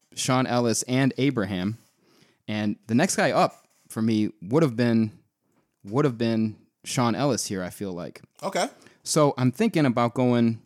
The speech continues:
Speaker 1: a little bit different direction 'cause those, those are edge rush type guys. So I think what I'm gonna do,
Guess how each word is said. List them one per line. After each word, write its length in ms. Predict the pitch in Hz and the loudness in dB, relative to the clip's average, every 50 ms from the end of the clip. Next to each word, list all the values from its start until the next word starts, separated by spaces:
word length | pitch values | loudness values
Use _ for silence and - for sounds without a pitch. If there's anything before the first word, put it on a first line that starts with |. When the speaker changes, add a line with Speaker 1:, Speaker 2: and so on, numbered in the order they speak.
| _ _ _ | _ _ _
Speaker 1:
a 80 | - 104 | -8 -4
little 240 | 110 127 180 202 175 | 0 2 2 2 4
bit 200 | 127 117 101 - | 2 0 -2 -2
different 300 | 104 98 - 98 87 - | -4 -6 -4 -6 -6 -6
direction 400 | 95 95 95 95 - - 110 107 | -4 -6 -6 -6 -6 -4 -4 -4
'cause 140 | - 120 | -4 -2
those, 260 | 113 143 151 143 - - | 0 0 0 0 -2 -4
those 220 | 131 135 135 120 | -2 -2 -2 -2
are 80 | - - | -2 0
edge 220 | 131 139 131 113 | 0 0 0 0
rush 260 | 107 113 101 92 - - | -2 -2 -2 -2 -4 -6
type 260 | - 98 92 85 - | -6 -8 -8 -8 -8
guys. 400 | - 90 78 78 78 - - - _ _ - - - - - _ | -10 -10 -10 -10 -10 -10 -12 -12 _ _ -20 -20 -20 -20 -20 _
So 100 | - 127 | -4 -4
I 40 | 120 | 0
think 180 | - 214 208 220 | 0 0 0 2
what 100 | 208 202 | 2 2
I'm 60 | 208 | 4
gonna 120 | 214 226 208 | 2 2 2
do, 300 | 165 127 113 120 165 | 2 2 2 2 0